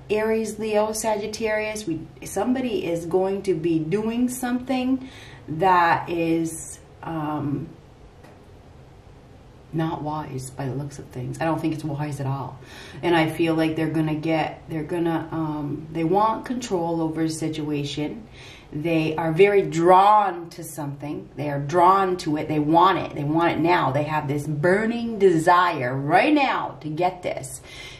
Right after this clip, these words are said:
And it feels like there's, they're gonna, there's some sort, the law could get involved.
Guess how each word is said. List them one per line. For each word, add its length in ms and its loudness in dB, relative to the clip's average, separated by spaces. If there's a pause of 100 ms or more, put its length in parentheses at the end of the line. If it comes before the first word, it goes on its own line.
And 80 2
it 160 2
feels 520 2
like 300 2
there's, 280 2
they're 180 -4
gonna, 460 2
there's 240 -8
some 240 -2
sort, 280 -6
the 80 0
law 460 4
could 220 -10
get 120 -2
involved. 640 -2